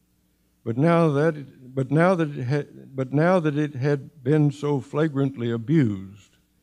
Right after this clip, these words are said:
his trust looked foolish to him. He looked foolish to himself. Those who had brought him up, whose ghosts accompanied him now,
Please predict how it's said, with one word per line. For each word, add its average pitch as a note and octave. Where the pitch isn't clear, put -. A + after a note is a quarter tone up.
his B2
trust -
looked C#3+
foolish C3+
to G#2
him. G2
He C3+
looked D#3
foolish D#3+
to C3+
himself. B2
Those E3
who D3
had C#3
brought D#3+
him B2+
up, A#2+
whose A#2+
ghosts C3+
accompanied C#3
him B2+
now, G#2